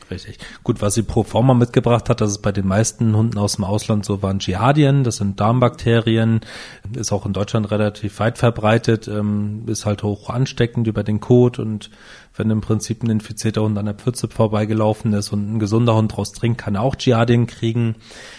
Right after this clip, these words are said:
Äh, das wird immer so verteufelt, das sind, das ist ein Zauberei-Kram aus dem Ausland,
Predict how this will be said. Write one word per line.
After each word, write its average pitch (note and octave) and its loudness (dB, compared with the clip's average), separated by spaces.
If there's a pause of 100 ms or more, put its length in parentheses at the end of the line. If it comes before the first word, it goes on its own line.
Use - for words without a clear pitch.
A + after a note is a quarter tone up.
(120)
Äh, G2+ -4
das G#2 -2
wird A2 0
immer A2 4
so G2+ -2
verteufelt, A2+ 2
das G#2 -2
sind, G#2+ 0
das G#2+ -4
ist G2+ -8
ein G#2+ -2
Zauberei-Kram A2 -2
aus G#2+ -4
dem G#2+ 0
Ausland, A2+ 0